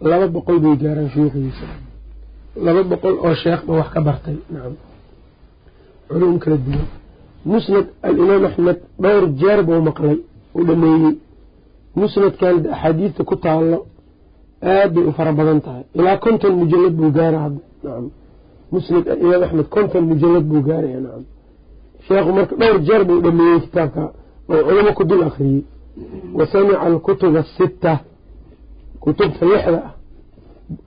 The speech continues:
Bukhaari iyo Muslim, Abu Daawud, Tirmidhi, Nasaa'i, Ibn Maajah. والأجزاء iyo كتب الأجزاء.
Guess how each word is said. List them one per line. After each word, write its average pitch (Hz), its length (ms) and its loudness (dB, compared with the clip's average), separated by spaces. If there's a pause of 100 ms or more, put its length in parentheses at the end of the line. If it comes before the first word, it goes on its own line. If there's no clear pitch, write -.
(220)
Bukhaari 165 380 2
iyo 170 100 4
Muslim, 151 320 0 (100)
Abu 151 140 2
Daawud, 175 380 2
Tirmidhi, 165 380 0 (100)
Nasaa'i, 151 420 0
Ibn 170 140 0
Maajah. 160 420 2 (1600)
والأجزاء 175 920 2
iyo 170 120 2
كتب 208 340 -2
الأجزاء. 165 640 0